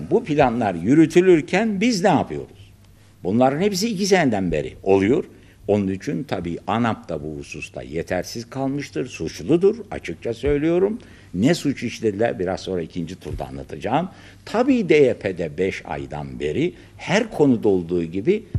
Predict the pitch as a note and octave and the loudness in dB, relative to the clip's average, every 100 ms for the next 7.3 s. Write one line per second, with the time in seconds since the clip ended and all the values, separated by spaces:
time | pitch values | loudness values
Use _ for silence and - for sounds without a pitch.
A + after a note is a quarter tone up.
0 | - E3+ F#3 G#2 E2+ D2+ D#2 A#2+ E3+ - | -2 -2 2 0 0 -2 -2 -2 -4 -8
1 | - - G3 G#3 - A#2 G2+ C#2+ D2+ - | -20 -10 -8 -6 -6 0 0 0 -6 -2
2 | B2+ D3+ - F3 F3+ F#3 - - - - | 0 0 0 2 4 4 2 -16 -20 -20
3 | - - C#3+ G#3+ A#3 C#3+ - D#3 D3 A3+ | -20 -2 2 4 2 0 -4 -8 -6 -4
4 | B3+ G#3 E3+ A3 - F#3+ D#3+ D#3 F3 F3+ | 2 2 2 -4 -6 -4 -2 0 2 2
5 | F3 F3+ E3 E3 D#3+ A#3+ - - - - | 2 2 4 2 2 0 0 -6 -18 -20
6 | - - - F3+ A#3+ - F#2 E2+ - E2+ | -20 -16 -2 2 4 2 -4 -6 -8 -8
7 | G2+ E3+ B3 | -4 -4 -4